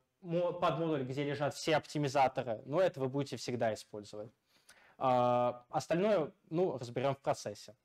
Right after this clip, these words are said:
А, также в Торче есть отдельный блок работы с распределённым обучением. Про это мы поговорим на последнем занятии.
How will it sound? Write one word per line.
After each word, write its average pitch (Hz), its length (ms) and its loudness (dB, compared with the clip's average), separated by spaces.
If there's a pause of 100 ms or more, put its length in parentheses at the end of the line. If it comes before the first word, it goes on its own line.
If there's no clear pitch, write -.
(880)
А, 135 600 6 (260)
также 151 380 2
в - 60 -8
Торче 175 360 0
есть 165 200 -2
отдельный 156 580 2
блок 139 480 2 (300)
работы 160 480 4
с - 180 -6
распределённым 147 680 2
обучением. 202 640 2 (300)
Про 185 120 0
это 175 180 4
мы 156 100 0
поговорим 151 400 2
на 139 80 -2
последнем 147 460 0
занятии. 135 680 -2